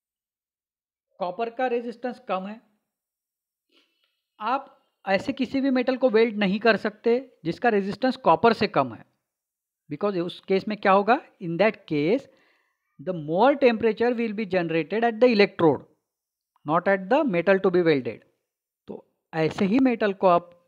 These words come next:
वेल्ड कर सकते हो जिसका रेजिस्टेंस कॉपर से ज़्यादा है, otherwise it is not possible to weld that metal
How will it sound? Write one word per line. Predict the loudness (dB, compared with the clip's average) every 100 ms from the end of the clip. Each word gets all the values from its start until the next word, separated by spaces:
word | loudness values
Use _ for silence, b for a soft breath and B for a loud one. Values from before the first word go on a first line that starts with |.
| _ -4
वेल्ड | 2 4 2
कर | -2 -4
सकते | -8 -12 -10
हो | -6 -6 -8 _ _ _ _ -10
जिसका | -10 2 4
रेजिस्टेंस | 4 0 -4 -4 -2 -2 -6 2
कॉपर | 2 4 2 0
से | -4 -2 -2
ज़्यादा | -4 -12 -12 -10 -4
है, | -4 -4 _ _ _ _ _ _ -8
otherwise | -4 2 4 4 2 -8 _ _ _ _ _ _ -6
it |
is | -6 -2
not | 4 4 4
possible | 2 2 -2 0 0 0 -2
to | 2
weld | 2 2 2
that | 2 2
metal | -4 -4 -2 -2